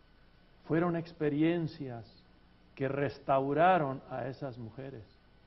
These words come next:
Se sintieron amadas, apreciadas, restauradas, llenas de paz. Antes, las mismas tres sufrieron del menosprecio de varones solo por el hecho de ser mujeres.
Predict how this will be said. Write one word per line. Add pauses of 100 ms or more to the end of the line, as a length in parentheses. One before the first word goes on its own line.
(420)
Se
sintieron
amadas,
apreciadas,
restauradas, (420)
llenas
de
paz. (1500)
Antes, (760)
las
mismas
tres
sufrieron
del
menosprecio
de
varones (400)
solo
por
el
hecho
de
ser
mujeres.